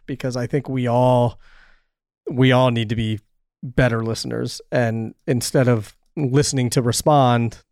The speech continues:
listening to listen, whether it's behind, you know, behind an instrument or, or in a conversation or, or whatever the case may be, listening, listening is hard. And it's a,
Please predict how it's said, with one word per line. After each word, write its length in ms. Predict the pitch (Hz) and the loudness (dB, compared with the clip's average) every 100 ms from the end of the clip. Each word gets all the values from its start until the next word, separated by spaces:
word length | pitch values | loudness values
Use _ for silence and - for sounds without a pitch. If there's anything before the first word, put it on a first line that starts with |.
| _ - | _ -20
listening 600 | 170 123 127 - 123 113 | -6 0 0 0 0 0
to 380 | - 123 113 113 - _ | -2 -2 -2 -4 -10 _
listen, 380 | 127 131 - 107 | 0 0 0 -6
whether 340 | 120 127 123 117 | -2 2 4 2
it's 200 | - - _ _ | -2 -14 _ _
behind, 520 | 131 113 120 117 110 - | 0 2 2 0 -2 -8
you 220 | 127 123 | -6 -2
know, 100 | 113 | -2
behind 380 | 110 127 123 117 | -2 -2 0 0
an 80 | 123 | 2
instrument 560 | 143 - - 131 131 117 | 2 2 0 2 2 0
or, 240 | 107 107 - - - - | -2 -6 -8 -20 -16 0
or 200 | 123 123 | 2 2
in 160 | 131 | 0
a 40 | 117 | -2
conversation 840 | 131 117 123 156 139 - 123 120 | -2 -2 0 0 0 0 0 0
or, 320 | 117 113 110 107 | -2 -4 -4 -6
or 200 | - 123 | -6 -6
whatever 340 | 113 117 120 | -2 -2 0
the 120 | 113 | -2
case 240 | 104 120 - | -4 -4 -2
may 100 | 117 | -4
be, 260 | 120 131 160 | -2 -2 -2
listening, 680 | 139 135 - 139 120 113 - _ _ _ _ - | 0 0 2 2 0 -2 -8 _ _ _ _ -2
listening 340 | 123 - 160 | 0 2 4
is 100 | 160 | 4
hard. 320 | 135 151 117 101 - | 4 2 0 -4 -8
And 160 | 127 120 | -4 -2
it's 200 | 113 135 | -2 -2
a, 180 | 120 | -2